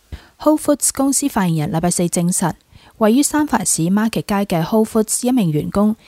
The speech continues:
被診斷出中共肺炎，並正喺度隔離。呢個係三藩市第二家 Whole Foods 有員工確診，第一家係喺 Stanton 街。Whole Foods 發言人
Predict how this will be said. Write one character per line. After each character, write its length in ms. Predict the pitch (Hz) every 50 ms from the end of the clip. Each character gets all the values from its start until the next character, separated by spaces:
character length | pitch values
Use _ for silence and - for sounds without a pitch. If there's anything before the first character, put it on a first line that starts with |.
| - - - _
被 140 | - 196 180
診 260 | - - 185 175 208
斷 200 | - 202 170 175
出 180 | - - 226 226 - _
中 200 | - - 262 254
共 180 | - 175 170
肺 220 | - - 180 165 165
炎， 280 | 160 160 147 175 233 - _ - - - - -
並 160 | 180 170 170
正 180 | - 180 170
喺 60 | 170 185
度 100 | 196 160
隔 140 | - 180
離。 320 | 165 - 175 156 147 160 - _ _ _ _ _ _ _ - _ - - - - - -
呢 100 | - 226
個 80 | 214 196
係 20 | 175
三 220 | - 233 214 214
藩 140 | 202 190 - -
市 180 | - - 180
第 120 | 185 - 175
二 160 | 165 165 175
家 220 | - 214 208 226
Whole 220 | 208 - 247 233 226
Foods 420 | - - 233 226 - - - 208
有 160 | 180 165 170
員 180 | 170 165 151 - -
工 200 | - 180 185 196
確 200 | - - 151 -
診， 320 | - - 156 147 180 196 - _ _ _ _ _ _ _ _ _ _ _ _ _ - - - _
第 120 | - 202 202
一 100 | 220 233
家 260 | - 254 247 240 240
係 280 | 202 208 170 165 175 185
喺 40 | 190
Stanton 500 | - - - 220 233 233 214 156 165 -
街。 280 | - 190 196 202 226 - _ _ _ _ _ _ _ _ _ _ _ _ _ _ -
Whole 180 | - 262 262
Foods 320 | 254 - 262 247 - - -
發 160 | - 226 208
言 220 | 202 185 170 156 147
人 80 | 233